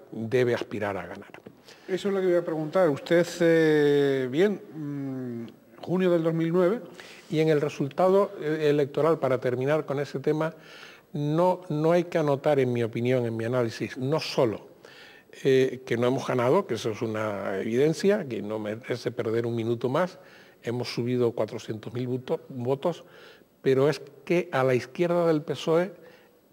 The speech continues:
Speaker 1: tanto el Partido Comunista, Izquierda Unida, como Esquerra Republicana,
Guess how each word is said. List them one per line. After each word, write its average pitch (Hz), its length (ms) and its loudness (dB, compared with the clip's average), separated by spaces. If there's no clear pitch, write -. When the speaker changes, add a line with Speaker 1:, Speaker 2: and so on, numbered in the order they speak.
Speaker 1:
tanto 170 240 2
el 151 60 0
Partido 151 360 2
Comunista, 147 420 0
Izquierda 156 360 2
Unida, 113 320 2
como 107 200 -4
Esquerra 143 300 0
Republicana, 139 720 -2